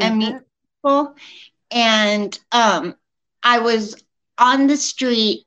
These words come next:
Speaker 1: crying with my two bu-, with my two pugs, and I, I threw my sobriety out the window. I went to the liquor store. I was just hammered.
Speaker 2: Okay.
Speaker 1: And the, one of the derby girls came,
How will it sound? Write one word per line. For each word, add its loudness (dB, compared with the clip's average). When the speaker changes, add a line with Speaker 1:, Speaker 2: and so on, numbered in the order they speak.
Speaker 1:
crying 2
with -6
my -2
two -6
bu-, -2
with -4
my -2
two -6
pugs, -4
and -2
I, -2
I 2
threw -2
my 2
sobriety 0
out 0
the -4
window. 0
I 2
went -4
to -4
the -2
liquor -4
store. -4
I 2
was -4
just -6
hammered. -2
Speaker 2:
Okay. -4
Speaker 1:
And 2
the, 0
one 0
of 0
the 2
derby 0
girls 0
came, -2